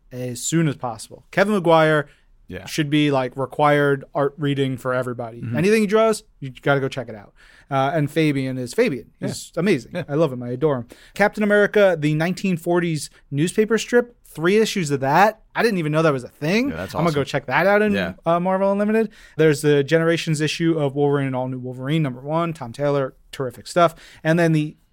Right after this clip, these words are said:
Speaker 1: one hundredth issue of Ultimates Squared, which Ultimates Squared was one of my favorite books that came out every month. Tremendously weird and trippy. So if you haven't caught up on that,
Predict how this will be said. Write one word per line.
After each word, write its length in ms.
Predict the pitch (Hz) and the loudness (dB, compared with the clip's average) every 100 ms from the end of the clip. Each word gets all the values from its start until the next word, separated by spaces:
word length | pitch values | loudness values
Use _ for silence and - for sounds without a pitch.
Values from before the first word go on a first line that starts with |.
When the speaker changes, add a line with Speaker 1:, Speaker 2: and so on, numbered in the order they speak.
| _ - | _ -12
Speaker 1:
one 220 | 151 175 | -4 -2
hundredth 480 | - - 214 208 - | -2 0 2 2 0
issue 420 | 180 - 165 156 | -4 -2 0 2
of 140 | 143 - | 0 -2
Ultimates 400 | 160 147 160 160 | -6 -4 -6 -6
Squared, 520 | - 160 147 147 143 - _ - | -6 0 2 2 0 -6 _ -6
which 160 | 143 | -2
Ultimates 560 | 151 147 147 147 143 - _ _ | 0 -2 -2 -6 -6 -14 _ _
Squared 340 | - - 147 135 | -10 0 0 0
was 320 | 131 120 - _ | -4 -8 -16 _
one 180 | 139 139 | -6 -4
of 60 | 135 | -2
my 100 | 127 | -4
favorite 420 | - 135 135 - | -2 -2 -4 -4
books 280 | 139 135 - | -4 -4 -6
that 160 | 131 | -8
came 200 | - 135 | -6 -8
out 200 | 135 131 | -6 -6
every 280 | 143 123 131 | -8 -6 -6
month. 400 | 127 127 123 - | -8 -10 -12 -18
Tremendously 1080 | - 143 143 143 147 151 156 151 139 139 131 | -10 -6 -4 -2 0 0 2 2 0 -2 -4
weird 840 | 127 131 139 143 139 139 139 135 | -4 -4 0 2 2 2 2 0
and 200 | 123 120 | -4 -12
trippy. 580 | - - 135 - 135 123 - - | -14 -8 -8 -6 -6 -6 -12 -20
So 320 | - 131 131 - | -8 -6 -6 -8
if 160 | 143 135 | -10 -8
you 60 | |
haven't 400 | 120 147 170 156 | -4 0 2 0
caught 200 | 139 143 | -2 -2
up 140 | 135 131 | -2 -2
on 140 | 135 | -2
that, 240 | 131 127 | -4 -8